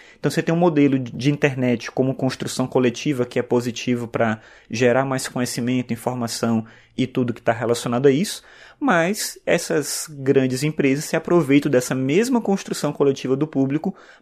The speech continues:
pra vender seus produtos através, é, da, da maneira espontânea como o público reflete esse produto ou sua, o seu interesse naquele produto.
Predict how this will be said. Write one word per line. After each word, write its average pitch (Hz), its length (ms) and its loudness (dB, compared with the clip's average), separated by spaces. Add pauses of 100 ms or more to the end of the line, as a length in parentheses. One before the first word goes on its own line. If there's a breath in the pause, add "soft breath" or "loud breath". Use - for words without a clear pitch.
pra 147 180 2
vender 147 280 0
seus 151 180 -8
produtos 143 600 0
através, 143 800 -2 (400 soft breath)
é, 117 260 0
da, 123 260 2
da 123 120 0
maneira 143 280 2
espontânea 156 680 -2
como 143 240 -4
o - 20 -6
público 135 640 -2 (120 soft breath)
reflete 127 920 -2 (280 soft breath)
esse 123 560 0
produto 127 540 2
ou 113 60 2
sua, 120 400 0
o - 80 -2
seu 127 200 -2
interesse 131 580 0
naquele 120 280 -2
produto. 117 520 0